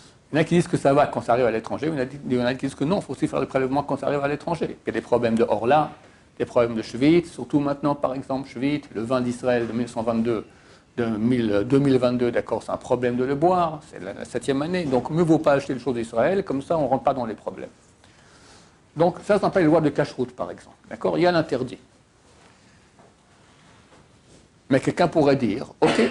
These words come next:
moi je mange avec le, la meilleure cacheroute qui existe au monde. Et je me gêne pas. J'ai des belles bouteilles à quelques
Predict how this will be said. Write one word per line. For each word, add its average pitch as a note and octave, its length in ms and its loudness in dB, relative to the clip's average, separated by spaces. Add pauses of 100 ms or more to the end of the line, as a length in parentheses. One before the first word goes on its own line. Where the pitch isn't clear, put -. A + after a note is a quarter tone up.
(180)
moi E3+ 180 4
je D#3+ 100 2
mange E3+ 220 0
avec D3 280 -4
le, B2+ 240 -4
la C3 80 -4
meilleure E3+ 320 0
cacheroute E3 360 -4
qui - 100 -4
existe C3 380 -4
au C#3+ 80 0
monde. A#2+ 300 -4 (1200)
Et C3+ 60 2
je C#3+ 60 0
me F#3+ 100 6
gêne F#3+ 220 4
pas. C3 260 0 (800)
J'ai B2+ 120 0
des A#2+ 120 0
belles C3 320 2
bouteilles A#2+ 540 0 (160)
à G2 320 -8
quelques A2 480 -4